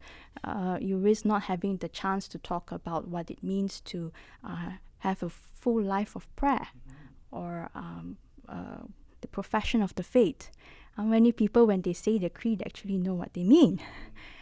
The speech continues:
Speaker 1: Uh, so that, that actually is what catechism is about. Um, so the, as I mentioned before, the aim of catechesis is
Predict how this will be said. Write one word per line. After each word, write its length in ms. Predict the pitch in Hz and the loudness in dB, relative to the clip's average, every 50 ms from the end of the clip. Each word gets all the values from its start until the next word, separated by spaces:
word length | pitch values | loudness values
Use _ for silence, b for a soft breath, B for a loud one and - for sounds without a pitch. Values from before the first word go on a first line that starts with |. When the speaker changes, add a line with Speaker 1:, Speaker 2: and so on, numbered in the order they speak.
| B B B B - | B B B B -12
Speaker 1:
Uh, 280 | - 196 180 180 175 170 | -10 -8 -6 -6 -6 -6
so 240 | - - 214 214 190 | -4 -2 -2 0 2
that, 260 | 233 254 269 - 226 | 4 4 4 4 4
that 220 | 262 302 330 285 | 2 2 2 2
actually 440 | 269 262 - - - 262 269 277 247 | 0 -2 -2 -2 0 2 4 4 4
is 140 | 220 214 220 | 4 2 0
what 140 | 214 202 - | -2 -2 -2
catechism 580 | - 190 185 185 - - 185 185 196 208 202 185 | -4 -4 -4 -4 -4 -4 -4 -2 0 0 0 -2
is 160 | 175 - - | -4 -6 -8
about. 440 | 175 170 233 247 214 - - - - - | -6 -4 -2 -2 -2 -2 -4 -8 -10 -10
Um, 380 | 180 175 175 170 170 170 185 - - - - - - - - _ - - - - - | -8 -8 -8 -8 -8 -10 -10 -12 -16 -20 -20 -20 -20 -20 -20 _ -20 -18 -16 -16 -10
so 140 | - - 208 | -4 -4 -2
the, 180 | 190 208 - - - - - | -2 -2 -4 -6 -10 -10 -6
as 280 | 175 - 190 196 190 - | -4 -2 -2 -2 -2 -2
I 80 | 202 196 | -2 0
mentioned 360 | 196 196 202 - 240 220 196 | 0 0 0 0 0 0 0
before, 320 | 180 175 - - 202 208 | -2 -4 -4 -4 -2 -2
the 160 | 190 180 - | -2 -2 -4
aim 200 | - 190 214 214 | -2 0 0 0
of 160 | 196 180 - - | 0 -2 -4 -6
catechesis 720 | 180 175 175 - - - 170 - - 190 190 190 - - | -8 -6 -8 -6 -6 -8 -8 -6 -4 -2 -4 -2 -4 -8
is 300 | - 185 175 170 - B | -8 -6 -6 -6 -8 B